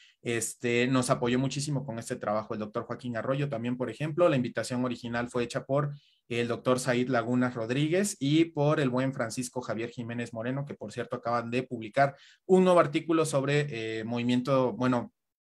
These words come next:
estimaciones poblacionales de, de mamut en México. Entonces, eso también está, está padre para que lo revisen. Bueno, yo les voy a platicar de bisontes y vámonos entonces a lo que sigue.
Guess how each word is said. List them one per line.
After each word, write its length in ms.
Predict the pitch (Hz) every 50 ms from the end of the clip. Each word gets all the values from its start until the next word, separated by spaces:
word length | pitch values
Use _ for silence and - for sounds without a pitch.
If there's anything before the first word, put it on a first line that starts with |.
| _ _ _ - -
estimaciones 580 | - 131 131 151 139 131 127 - 139 135 143 143
poblacionales 720 | - 143 123 117 110 - - 117 117 117 120 123 123 120
de, 220 | 113 107 104 104 -
de 120 | 110 107
mamut 400 | 107 107 107 107 117 131 - 143 - - - - - - _ -
en 220 | 110 117 113 117
México. 400 | 120 123 120 - 110 101 101 101
Entonces, 340 | 101 101 117 120 - 127 117
eso 120 | - -
también 240 | - 117 113 113 117
está, 280 | 110 - - 117 113 110
está 260 | - - - - 98 -
padre 220 | 120 117 120 120
para 220 | - 107 101 95
que 120 | - - 95
lo 80 | 90
revisen. 400 | - - 76 73 - - - - _ _ _ _ - - - - _ -
Bueno, 160 | 147 147 160
yo 160 | 160 240 269
les 120 | 262 220
voy 120 | 196 214 214
a 80 | 220
platicar 420 | 208 139 - 131 104 - 139 135 139
de 60 | 143
bisontes 600 | 113 104 - - 120 110 107 104 - - - -
y 100 | 101 101
vámonos 480 | 98 - 143 151 151 147 135 120 - -
entonces 500 | 104 101 113 117 123 123 139 127 - -
a 120 | - 110 104
lo 160 | 101 101 98
que 100 | - 98
sigue. 380 | - - 110 107 101 - -